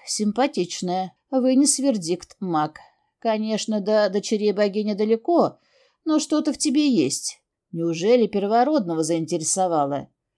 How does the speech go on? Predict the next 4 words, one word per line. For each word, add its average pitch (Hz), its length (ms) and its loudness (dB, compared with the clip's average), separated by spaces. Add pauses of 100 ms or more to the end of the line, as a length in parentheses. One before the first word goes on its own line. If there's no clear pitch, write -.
(340)
Задумался, 254 880 2
продолжая 202 640 0
меня 190 300 0
разглядывать. 156 880 -2